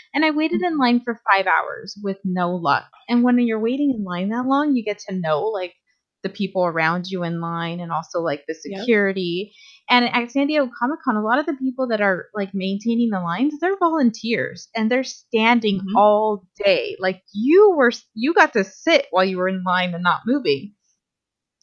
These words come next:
Speaker 1: But they're standing the whole time and, you know, they're uncomfortable. And I think we take for granted, like, the fact that these people are volunteers and they do this, like, for whatever reasons, but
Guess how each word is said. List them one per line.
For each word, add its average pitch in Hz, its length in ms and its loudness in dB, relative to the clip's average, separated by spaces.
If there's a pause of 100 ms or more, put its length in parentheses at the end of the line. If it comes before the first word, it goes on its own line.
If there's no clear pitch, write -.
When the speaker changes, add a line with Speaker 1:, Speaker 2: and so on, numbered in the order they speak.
(200)
Speaker 1:
But 254 140 2
they're 302 160 8
standing 220 580 0
the 165 100 -4
whole 190 240 -2
time 359 480 0
and, 202 200 -4
you 226 140 -2
know, 196 120 2
they're 170 160 0
uncomfortable. 269 680 0 (420)
And 262 140 4
I 247 80 4
think 294 200 -4
we 330 100 -4
take 302 220 -6
for 269 120 -4
granted, 196 540 0
like, 160 360 -4
the 180 80 -4
fact 175 300 0
that 190 160 -6
these 294 200 -12
people 320 280 -2
are 277 160 2
volunteers 240 760 0
and 226 220 0
they 214 100 2
do 214 260 -2
this, 202 360 2
like, 165 200 2 (680)
for 240 140 0
whatever 208 340 0
reasons, 208 540 0
but 180 360 -2